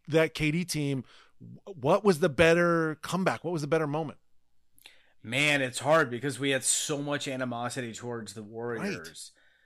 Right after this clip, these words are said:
Speaker 1: They were like, they, they were like that, you know, that team that everybody decided they were going to hate because K D joined them. And so they were hateable. It was like, you know, LeBron's Heatles. Like, we, I don't, I'm not saying that we should have all hated those teams, but they were hateable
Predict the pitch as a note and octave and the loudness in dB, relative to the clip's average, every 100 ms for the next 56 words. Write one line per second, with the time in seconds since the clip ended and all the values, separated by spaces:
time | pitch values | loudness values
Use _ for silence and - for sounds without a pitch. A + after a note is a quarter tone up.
0 | _ - G3 A#3 A#3 G#3+ B3 A3 A3+ G#3 | _ -2 0 4 4 4 4 8 8 10
1 | A3 A3+ G#3+ G#3+ F#3+ F#3+ F#3+ - F3 F3 | 8 8 6 8 8 8 6 4 6 6
2 | F3 F#3 F3 E3 C#3+ C3+ D#3+ - F#3 F#3 | 2 -6 -4 0 0 2 0 0 -2 2
3 | E3+ D#3 D3+ D3 D3 C#3+ C#3 - - - | 4 4 4 2 2 2 0 -6 -20 -8
4 | D#3 - D#3+ E3 D#3+ D3+ C3+ D3+ C3+ B2 | -6 2 2 4 2 0 -2 -6 -6 -4
5 | F3 A2+ C#3 - C#3 B2 - C3+ C#3+ D#3+ | -4 -4 -8 -6 -6 -6 -10 -10 -8 -6
6 | D3 D3+ G#3+ G3 A2+ G#2+ B2 F#3+ F3 G3+ | -4 -2 0 -2 -4 -6 -6 -4 0 0
7 | G3 E3+ G3+ B3 F#3+ C#3 A2 G2 - - | -2 -2 -2 0 0 0 -6 -8 -14 -8
8 | A3+ C4+ A#3 C4+ C4+ C4+ A#3+ A#3+ A#3 G3+ | -2 0 4 6 4 2 4 6 4 6
9 | B3 A#3 - B3+ B3 F3+ F3+ E3+ A3+ B3 | 4 4 0 0 4 4 4 0 -2 -16
10 | A#3 B3 G3 B3 G#3 F#3+ E3+ F#3 E3 D3+ | -14 2 6 8 8 6 2 4 2 0
11 | - - - G3 F#3 F3 D#3 D#3+ E3+ E3 | -10 -20 0 4 6 4 2 0 0 0
12 | C#3+ D3+ C#3+ B2 D#3 D3 C3 B2+ - G3 | 2 2 0 2 0 0 -2 -4 -2 -2
13 | E3+ - E3+ G3 G3+ G3+ G#3+ D#3 G3 F#3+ | 0 2 4 8 6 6 4 4 2 2
14 | D3+ E3+ D3+ | 2 0 0